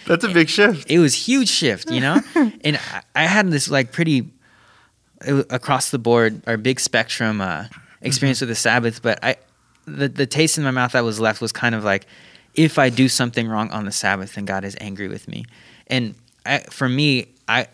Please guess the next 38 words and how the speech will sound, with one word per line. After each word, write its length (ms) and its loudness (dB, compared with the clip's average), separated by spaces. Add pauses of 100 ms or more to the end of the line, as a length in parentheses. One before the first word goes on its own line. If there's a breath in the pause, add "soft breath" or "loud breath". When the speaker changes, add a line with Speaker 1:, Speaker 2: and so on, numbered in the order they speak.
(140)
Speaker 2:
I 240 0
think, 460 -6
think 440 -6
my 200 -2
view 180 0
of 60 0
the 80 -2
Sabbath 220 2
was 80 -8
a 60 -10
little 200 0
distorted 580 -2 (580 soft breath)
because 400 2 (100)
I 120 4
would 140 2
focus 340 0
more 280 2
on 180 0
what 120 4
I 80 4
could 220 -4
and 100 -4
couldn't 280 -6
do 140 -2
as 200 -2
opposed 320 -6
to 100 -6
actually 240 -6
finding 280 -4
rest 320 -6 (260)
in 160 -8
Jesus 400 -6
or 80 -10
finding 300 -6
rest 240 -8
with 80 -16
God. 260 -4
Speaker 1:
Mm-hmm. 240 -6